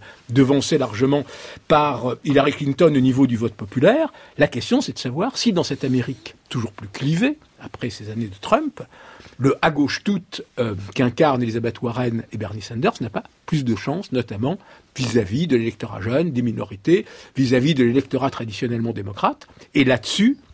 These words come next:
on retrouve le dilemme de classique, est-ce qu'il faut jouer au centre ou à gauche toute ? Alors dans les primaires, on se fait plaisir, on est très identitaire.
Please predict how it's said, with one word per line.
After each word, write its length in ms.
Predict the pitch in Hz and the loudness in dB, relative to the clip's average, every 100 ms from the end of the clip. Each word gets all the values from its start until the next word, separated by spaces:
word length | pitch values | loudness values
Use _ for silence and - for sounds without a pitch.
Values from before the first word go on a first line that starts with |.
| _ | _
on 100 | 160 | 2
retrouve 380 | 123 101 139 214 - - | 2 0 -4 -4 -6 -10
le 80 | 107 | -6
dilemme 260 | 113 117 | -2 -2
de 60 | 101 | -4
classique, 460 | - - 190 247 | -12 -6 -2 -2
est-ce 140 | 147 - | -4 -8
qu'il 100 | 123 | -12
faut 260 | - 120 - _ | -2 -2 -2 _
jouer 180 | - 117 | -4 -2
au 40 | 107 | 0
centre 260 | 131 107 - - _ | -4 -6 -12 -20 _
ou 80 | 123 | -4
à 40 | |
gauche 220 | 104 98 - | -2 -6 2
toute ? 260 | 220 - - - | 2 2 -4 -4
Alors 160 | 113 | 2
dans 140 | 123 170 | 6 8
les 120 | 170 | 6
primaires, 420 | - 160 151 143 | 6 6 6 6
on 60 | 104 | 2
se 60 | - | -4
fait 80 | |
plaisir, 440 | 117 117 120 208 311 - - | -10 -6 0 0 0 -8 0
on 100 | 120 | 2
est 120 | 117 | 4
très 140 | 170 135 | 4 2
identitaire. 600 | 135 110 107 - 190 | 2 -2 -6 0 0